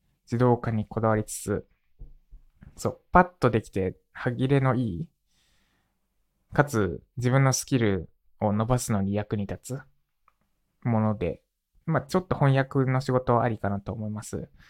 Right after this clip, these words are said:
で、まあ、プログラミング系の仕事もありなん、ありっちゃありなんですけど、スキル的にできるから。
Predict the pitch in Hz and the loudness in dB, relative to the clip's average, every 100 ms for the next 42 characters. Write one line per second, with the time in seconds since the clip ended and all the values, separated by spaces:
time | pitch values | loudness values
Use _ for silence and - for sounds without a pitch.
0 | - _ - - - - 135 131 - 156 | -20 _ -20 -20 -14 -4 0 0 4 6
1 | 214 240 262 214 208 202 202 190 190 175 | 8 8 8 6 6 4 6 6 6 4
2 | 175 170 160 147 _ - - - 190 123 | 6 6 6 2 _ -18 -2 4 6 6
3 | 104 101 - - 208 156 - - 120 127 | 4 0 -2 2 4 2 -2 0 2 4
4 | 117 104 98 - 92 104 - 127 120 - | 2 0 -4 -4 -6 -4 0 2 0 -4
5 | - 90 113 120 - - 110 120 107 87 | -8 -6 -2 -2 -4 -8 -6 -4 -4 -4
6 | 95 | -6